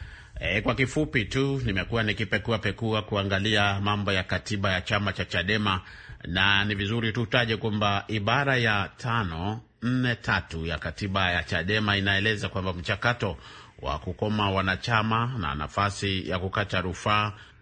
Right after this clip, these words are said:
kutokana na kuachishwa au kufukuzwa na tawi la mwanachama huyo ama ngazi nyingine ya chama kwa mujibu wa katiba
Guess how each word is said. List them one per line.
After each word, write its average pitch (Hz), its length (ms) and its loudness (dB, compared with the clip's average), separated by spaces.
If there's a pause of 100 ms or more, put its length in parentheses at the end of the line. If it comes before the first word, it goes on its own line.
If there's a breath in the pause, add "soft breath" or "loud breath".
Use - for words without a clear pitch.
(120)
kutokana 123 560 2
na 117 120 4
kuachishwa 127 800 0
au 117 220 2
kufukuzwa 139 800 0
na 120 140 2
tawi 123 500 2
la 113 560 0
mwanachama 110 600 2
huyo 113 420 0 (280 loud breath)
ama 113 360 2
ngazi 113 420 -2
nyingine 113 480 0
ya 110 140 2
chama 117 400 -2
kwa 90 180 -4
mujibu 107 480 -2
wa 101 100 0
katiba 101 560 0